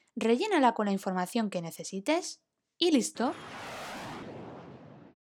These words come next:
Pero si quieres crear una agenda desde cero, te doy algunos consejos. Abre una nueva hoja de cálculo en Excel. En la pestaña Diseño, selecciona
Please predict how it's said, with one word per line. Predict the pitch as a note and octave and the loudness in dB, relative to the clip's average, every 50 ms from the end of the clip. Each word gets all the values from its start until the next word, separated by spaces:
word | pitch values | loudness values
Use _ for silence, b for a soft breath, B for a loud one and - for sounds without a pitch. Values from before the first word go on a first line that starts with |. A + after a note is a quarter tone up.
| _ _ _ _ _ _ - | _ _ _ _ _ _ 6
Pero | D4 C4+ C4+ | 8 8 8
si | C4 - C#4 B3+ | 8 6 2 0
quieres | - G4+ G4+ F#4+ - - | 2 4 4 4 4 4
crear | - A#3 A3+ B3 C4+ C#4 C4+ | 4 6 10 10 10 10 8
una | A#3+ A3+ A3 | 6 4 2
agenda | G3+ - - B3 B3 A#3+ A3 G3+ | 0 2 2 4 4 4 4 4
desde | G3+ G3 F#3+ F3 F#3 F#3+ | 4 2 2 0 -2 -4
cero, | F#3 - - D4 D#4+ E4 E4+ E4+ E4+ _ _ _ _ _ _ _ - | -2 2 4 4 6 6 4 2 0 _ _ _ _ _ _ _ 0
te | - G3+ G3+ | 2 4 6
doy | A#3 C#4 D#4+ E4+ F4+ - _ - | 8 8 8 6 2 -2 _ 2
algunos | C#4 D4 D4+ D#4+ E4 E4 D#4 D#4+ | 4 4 4 4 2 2 2 2
consejos. | - D4+ C4+ B3 - - F#3 F3 - - F#3+ G3 - - - _ _ _ _ _ _ _ _ | 2 2 2 2 0 -2 -4 -6 -8 -12 -20 -20 -20 -20 -20 _ _ _ _ _ _ _ _
Abre | - C#4+ E4 F4 F#4 F4+ E4+ | 4 6 6 6 6 4 4
una | E4 D4 C#4 B3+ | 4 6 6 6
nueva | A#3 B3 B3+ A#3+ A3+ A3 A#3+ | 6 6 6 8 8 8 8
hoja | B3 B3 - G#3+ G3 | 6 4 2 0 0
de | F#3+ F#3 | 0 0
cálculo | - - C4 C4+ C4 - D#4+ D#4 D4+ D4+ D#4+ D#4+ - _ _ | 2 2 2 2 2 0 0 0 2 0 0 -4 -10 _ _
en | - D4+ C#4+ | 4 4 6
Excel. | B3+ G#3 F#3+ - - - F3 D#3+ - _ _ _ _ _ _ _ _ _ _ b b b b b b | 6 4 2 -2 -6 -8 -8 -8 -10 _ _ _ _ _ _ _ _ _ _ b b b b b b
En | - A#3 A3 | 2 6 8
la | G#3 G#3 | 8 8
pestaña | G#3 G#3 G3+ - - E4 E4+ E4 C#4+ A3+ | 8 4 0 2 4 4 4 4 4 4
Diseño, | G3+ G3 F#3 - - C4 C4+ D4+ D#4+ E4 F4 F#4 - _ _ _ _ | 2 2 0 2 2 2 2 2 2 0 -2 -2 -4 _ _ _ _
selecciona | - - - - A3 G3+ F#3 F3 - - - C#4 - D#4+ E4 F4 F4+ - | -12 -4 0 2 4 4 2 0 0 0 2 2 4 4 2 2 0 -2